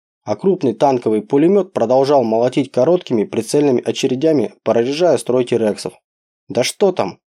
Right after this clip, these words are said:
Он просто косил динозавров, словно художник, водивший стёркой по не понравившемуся эскизу.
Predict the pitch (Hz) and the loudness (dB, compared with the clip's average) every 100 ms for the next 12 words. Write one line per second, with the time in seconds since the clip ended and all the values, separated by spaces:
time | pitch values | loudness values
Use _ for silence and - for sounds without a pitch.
0 | _ _ - 107 131 156 160 - 147 165 | _ _ -6 -2 -2 0 0 0 0 -2
1 | 156 202 165 120 135 143 180 165 104 - | 0 0 2 2 0 2 2 2 0 -6
2 | _ - 117 139 151 180 180 214 170 107 | _ -2 0 2 0 0 2 2 2 0
3 | 120 131 135 131 123 151 127 - 92 - | 0 0 0 -2 -2 0 0 -2 -8 -2
4 | 113 123 147 165 185 147 - 131 120 120 | -2 2 2 2 2 0 0 -2 -2 -2
5 | 131 - - 120 98 98 | -2 -6 -2 -2 -2 -8